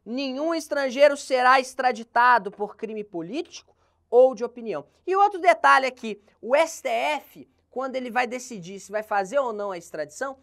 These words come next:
ele verifica se os direitos fundamentais, os direitos humanos do extraditando estão sendo ou não respeitados. Por exemplo,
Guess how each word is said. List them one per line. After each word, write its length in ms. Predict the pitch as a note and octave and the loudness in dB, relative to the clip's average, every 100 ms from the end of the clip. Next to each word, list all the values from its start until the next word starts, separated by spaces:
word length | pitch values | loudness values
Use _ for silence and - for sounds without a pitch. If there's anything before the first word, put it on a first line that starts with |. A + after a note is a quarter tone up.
| _ - | _ -6
ele 200 | B3 C#4 | -6 -4
verifica 760 | C4 D4 C4 - D#4+ F4+ F4+ | -2 -2 -4 -8 -6 -4 0
se 500 | E4+ - - F4 B3 - _ | 0 -2 -6 -4 -4 -8 _
os 260 | B3 A#3 F#3+ | -12 -12 -12
direitos 1080 | G#3+ A#3+ C4+ D#4 E4+ E4 D4 C#4 - - _ | -12 -2 6 6 4 -10 -12 -14 -14 -20 _
fundamentais, 800 | B3 B3+ A#3 G#3+ F3+ G3 A3 G#3+ | -12 -2 -2 -2 -6 -2 0 -2
os 60 | |
direitos 320 | G#3+ C4 B3+ | -2 -4 -4
humanos 880 | C#4 A3 B3 F4 F4+ A3+ D3+ - - _ _ _ | -14 -8 0 2 2 0 -10 -14 -20 _ _ _
do 140 | F#3+ | -12
extraditando 1120 | A#3 - A#3 G3+ F#3 G3+ - A3+ A3+ G#3+ E4 F4 _ | -12 -10 -4 -2 -2 -8 -6 -4 -4 -4 -6 -6 _
estão 400 | C#4 C4 D4+ D4 | -12 -4 -2 -2
sendo 420 | C#4 D4 D#4+ D#4+ | -6 -8 -6 -2
ou 160 | D4+ C4 | -2 -2
não 220 | A#3+ D4 | -2 -4
respeitados. 1300 | D4 D4+ E4 - - D#4+ E4 - A#3 A3 - - - _ _ _ | -2 -2 -2 -4 -8 -8 -6 0 2 2 -2 -20 -20 _ _ _
Por 160 | C#4 C#4+ | 4 6
exemplo, 540 | C4+ B3+ C4+ G#3+ F#3+ | 6 2 -4 -4 -8